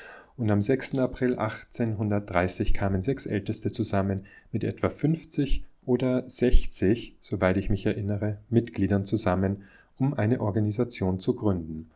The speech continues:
Und jetzt die Hervorhebung. "Ich habe nie Engel, nie gehört, dass ein Engel Joseph und Oliver zum aaronischen Priestertum ordiniert hat, bis zum Jahr achtzehnhundertvierunddreißig, fünfunddreißig oder sechsunddreißig. In Ohio,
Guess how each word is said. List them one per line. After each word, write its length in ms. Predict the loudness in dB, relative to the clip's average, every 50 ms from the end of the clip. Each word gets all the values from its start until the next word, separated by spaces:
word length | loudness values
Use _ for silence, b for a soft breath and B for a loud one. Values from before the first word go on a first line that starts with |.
| b b b -12
Und 140 | -8 -6 -4
jetzt 260 | -4 -4 -4 -6 -6
die 80 | -4 -2
Hervorhebung. 840 | -2 -4 -2 -2 0 2 2 2 2 2 4 4 4 2 0 -2 B B B B B B
"Ich 220 | -2 4 6 8
habe 240 | 8 8 8 6 6
nie 420 | 4 4 2 2 2 2 0 -2 -4 -6 -2
Engel, 480 | 0 2 4 4 4 2 2 0 -4 -6 -2
nie 220 | 0 2 4 6
gehört, 400 | 6 6 6 6 4 2 2 2
dass 140 | 0 0 0
ein 180 | 0 -4 -4 -2
Engel 320 | 0 0 2 2 2 2
Joseph 480 | 2 2 4 4 4 4 4 2 2 0
und 240 | -6 -6 -6 -4 -4
Oliver 400 | -4 -2 0 0 2 2 0 -2
zum 180 | -2 -4 -4
aaronischen 540 | -4 -4 -2 0 0 2 0 0 -2 -4 -6
Priestertum 540 | -6 -4 -4 -6 -4 -4 -6 -4 -4 -2 -2
ordiniert 540 | -2 -2 -2 -2 -2 0 2 0 2 4 2
hat, 200 | 2 2 0 B B B B B B B B B
bis 260 | 0 0 0 0 -4
zum 200 | -4 -4 -2 0
Jahr 300 | 2 2 2 2 2 0
achtzehnhundertvierunddreißig, 1000 | -2 -6 -8 -6 -4 -4 -4 -4 -4 -4 -2 -2 0 2 2 2 0 0 -2 -6 -4
fünfunddreißig 680 | -4 -4 -4 -4 -2 -2 -2 -2 -2 -4 -6 -6 -6
oder 160 | -4 -2 -2
sechsunddreißig. 960 | -2 0 -2 -2 -2 -4 -8 -8 -8 -8 -10 -10 -10 -10 -12 -14 -14 -16 -16 -20 B B B B B B B B B B B B B B B B B B
In 200 | -4 -2 -2 0
Ohio, 600 | 0 -2 -2 0 0 0 2 2 2 0 0 -2